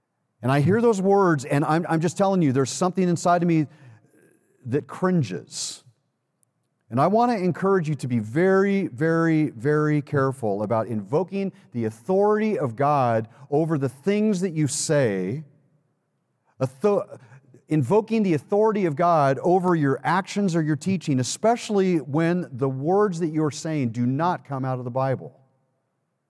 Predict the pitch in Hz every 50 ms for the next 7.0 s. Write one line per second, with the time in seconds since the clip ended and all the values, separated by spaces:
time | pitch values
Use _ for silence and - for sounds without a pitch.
0 | _ _ _ _ _ _ _ _ _ _ _ _ _ _ _ _ _ _ _ _
1 | - 120 110 143 120 135 175 202 214 180 175 147 - - 185 165 139 175 - -
2 | 113 101 147 160 180 190 151 139 127 127 123 - _ _ _ _ 117 120 110 131
3 | 123 127 - 151 156 185 214 226 226 233 233 214 - - - 151 120 117 113 120
4 | 127 - - - - - - 127 - - 170 170 190 170 135 123 113 113 113 -
5 | - - _ _ _ _ _ _ _ - 107 127 139 147 147 - - 117 127 123
6 | 123 123 123 123 120 117 117 - - - - - - 151 139 123 101 90 78